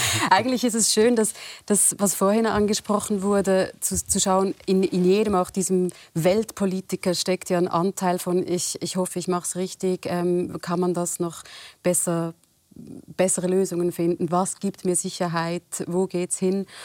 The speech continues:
Und ich finde, es ist auch ein bisschen menschlich, dass man dann eben hört, ah, die suchen sich dann noch Beraterinnen auf oder Berater und das dann aber festzumachen, ihre Entscheide dran.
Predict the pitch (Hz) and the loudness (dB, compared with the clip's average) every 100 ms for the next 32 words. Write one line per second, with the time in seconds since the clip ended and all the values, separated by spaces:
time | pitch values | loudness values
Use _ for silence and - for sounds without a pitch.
0 | - 190 185 - 196 185 196 185 180 185 | -4 0 0 0 0 0 2 2 2 0
1 | 190 - 175 - 170 175 226 - 165 170 | 0 0 -2 0 0 0 -2 -2 -4 -6
2 | - 170 - 175 175 175 180 180 175 156 | -4 -4 -2 -2 -2 -2 -2 -2 -2 -2
3 | 170 175 - - 180 175 - 180 185 175 | -4 -6 -8 -4 -2 -2 -6 -6 -6 -6
4 | 170 170 170 175 156 160 - 190 196 196 | -6 -6 -6 -8 -6 -6 -8 -8 -6 -4
5 | 175 185 240 - - - - - - 180 | -4 -6 -8 -14 -18 -18 -18 -14 -2 0
6 | 180 175 - 160 - - - 214 - 190 | 0 -2 -6 -6 -6 -6 -6 -2 0 0
7 | 185 185 185 175 170 180 208 - 208 196 | 0 0 0 -2 0 0 0 -2 -2 -4
8 | 196 208 190 190 185 190 - 180 190 185 | -4 -6 -6 -6 -4 -4 -2 -4 -4 -8
9 | 175 180 185 | -6 -4 -4